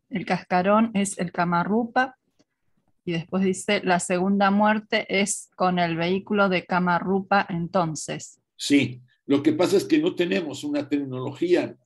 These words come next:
Speaker 2: en el argot, en base a la clasificación que yo estoy dando, para distinguir, eh, porque dice, "se convierte",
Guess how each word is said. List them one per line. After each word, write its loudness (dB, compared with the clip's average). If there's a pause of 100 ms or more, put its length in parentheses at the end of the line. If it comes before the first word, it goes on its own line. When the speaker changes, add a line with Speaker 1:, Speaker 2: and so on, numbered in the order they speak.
(200)
Speaker 2:
en -20
el -12
argot, -2 (420)
en 0
base 0
a -2
la -4
clasificación -2 (400)
que 0
yo 2
estoy 0
dando, -4 (560)
para 4
distinguir, 0 (400)
eh, -14
porque 2
dice, 4
"se 0
convierte", 0